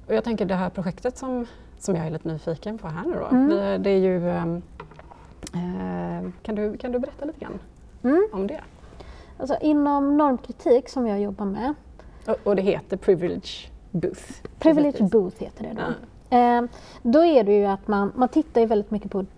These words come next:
Speaker 2: disk-, vad, vad är det som diskrimineras? Vilka grupper disk-, blir diskriminerade?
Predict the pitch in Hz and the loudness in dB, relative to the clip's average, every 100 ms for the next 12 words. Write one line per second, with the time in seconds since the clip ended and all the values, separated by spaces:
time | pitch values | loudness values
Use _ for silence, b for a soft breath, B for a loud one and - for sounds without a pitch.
0 | - 202 - - 233 220 277 254 240 254 | -8 -8 -8 -10 -4 2 4 4 2 -2
1 | 220 - - 294 277 277 - 240 196 185 | -8 -14 2 4 4 2 0 -2 0 -2
2 | 196 202 190 185 - B B B B - | -4 -4 -4 -6 -10 B B B B -20
3 | - - - 233 208 202 - 208 208 175 | -20 -20 -8 -4 -4 -2 0 0 0 -2
4 | 185 226 - 240 220 269 254 233 226 - | -2 -2 -2 -2 0 0 0 0 2 0
5 | 226 196 - - 208 202 180 202 - 190 | -2 -4 -6 -4 0 2 0 -6 -6 -4
6 | 190 196 214 214 233 | -4 -6 -6 -2 -2